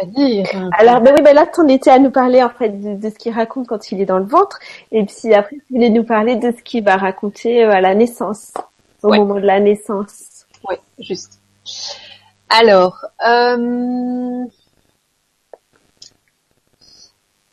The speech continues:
Speaker 1: Alors, je suis en train de me demander, est-ce que je parle ? Oui, oui, oui. Euh, bon, disons que j'ai eu l'occasion d'accompagner quelques accouchements. Donc,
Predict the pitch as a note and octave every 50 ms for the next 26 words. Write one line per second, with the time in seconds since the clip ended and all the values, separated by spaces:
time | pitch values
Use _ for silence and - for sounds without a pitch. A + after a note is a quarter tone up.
0 | _ G3 F#3 F#3 - - A3 A3 - A#3 A3+ A3 A3 G#3+ G#3+ G#3 G3 G3 - -
1 | A3 A3 - _ - A#3 G#3+ A3+ G#3+ A3 _ _ _ _ _ _ _ _ _ -
2 | A3+ A3+ A3+ A3 A3 A3+ A3+ A3+ A3 - - _ - G#3+ F3+ F3 E3+ E3+ - _
3 | _ _ _ _ _ F3+ E3+ D#3 D#3 D3+ D#3 D#3 D#3+ - _ _ _ _ _ -
4 | - - - - - - - - - - - _ - - G#3+ A3 A3 A3 A3+ A3+
5 | A3 A3+ A3 A3 - G#3 G3 F#3+ F3 F3+ - _ _ _ _ - A3 A#3+ C#4+ D#4+
6 | C#4+ C4 C#4 C4+ C4 C4 B3+ - B3+ A#3+ C4 C#4+ C#4 C4+ B3 - B3 A#3 - A#3+
7 | A#3 A#3 A#3 A#3 A#3+ A#3 - A#3+ A3 A3 - A3+ G#3+ G#3+ G#3 G#3 G3+ G3+ G3 F#3+
8 | F#3+ F3+ F3+ F3+ F3 E3+ E3+ E3+ E3+ E3+ F#3 F3 - _ - E3+ - - - A3
9 | - - - _ _ F#4 F#4+ -